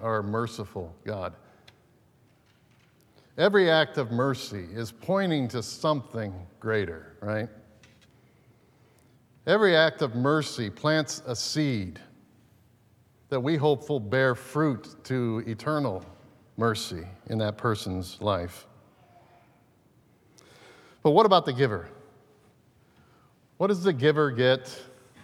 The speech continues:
from showing mercy? Now, if we wanted to paint a, a real-world picture of this,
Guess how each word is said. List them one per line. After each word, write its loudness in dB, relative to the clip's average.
from -2
showing 0
mercy? -2
Now, 8
if 4
we 6
wanted 4
to 0
paint -2
a, 2
a -2
real-world 4
picture 0
of 2
this, 0